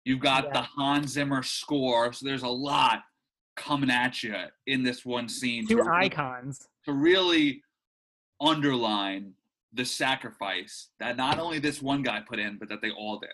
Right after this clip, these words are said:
Speaker 1: So I, of course, had that one as well. Now, adding on to that, something I hadn't caught until this viewing is that when George is,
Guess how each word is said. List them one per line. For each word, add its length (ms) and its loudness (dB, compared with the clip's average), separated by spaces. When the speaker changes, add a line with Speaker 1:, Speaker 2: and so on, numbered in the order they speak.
Speaker 1:
So 300 -2
I, 240 4
of 160 0
course, 560 -2
had 280 2
that 200 2
one 160 0
as 160 -2
well. 360 -8
Now, 560 2
adding 260 4
on 220 4
to 80 -2
that, 300 -2
something 240 -8
I 100 0
hadn't 440 -4
caught 440 -2
until 280 -8
this 240 -4
viewing 400 -4
is 140 -10
that 260 -8
when 200 2
George 440 2
is, 240 -2